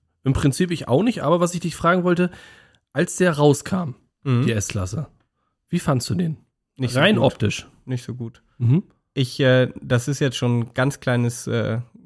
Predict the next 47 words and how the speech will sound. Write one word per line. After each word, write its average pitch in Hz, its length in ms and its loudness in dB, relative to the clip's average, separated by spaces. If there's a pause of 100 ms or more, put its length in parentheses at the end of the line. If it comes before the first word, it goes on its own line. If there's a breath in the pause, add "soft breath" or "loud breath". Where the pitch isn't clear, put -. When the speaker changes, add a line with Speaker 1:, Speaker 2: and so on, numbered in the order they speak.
(120)
Speaker 2:
Vorwegnehmen 123 720 0
des 120 160 -4
Fazits, 143 560 -2
weil 117 140 0
das 117 160 -6
habe 123 120 -4
ich 120 80 -8
bei 117 80 -2
mir 113 160 0
ins 113 120 -4
Fazit 127 340 -4
mit 143 80 -4
eingebaut. 147 460 -2 (280 loud breath)
Aber 127 180 2
ich 147 100 2
war 175 60 6
am 170 100 4
Anfang 170 420 0 (140)
überhaupt 151 360 -2
nicht 160 200 -4
so 139 80 -6
ein 127 80 -4
Fan. 175 400 -4
Mittlerweile 170 840 2
kann 180 220 -2
ich 175 140 -4
sagen, 185 460 -2 (340 soft breath)
habe 156 140 -2
ich - 120 -8
mich, - 460 -4
äh, 151 460 -2 (180)
sehr 151 260 0
damit 160 220 0
angefreundet, 117 800 -4 (240)
Speaker 1:
Mhm. 123 280 -4
Speaker 2:
mit 120 200 -6
der 117 320 -2
zwei - 220 -10
zwei 120 140 -6
drei 110 260 0
S-Klasse. 127 580 -6 (320)
Speaker 1:
Ja, 147 100 -8
es 135 80 -6
ging 175 160 0
mir 185 80 0
tatsächlich 170 400 -4
ähnlich. 123 400 0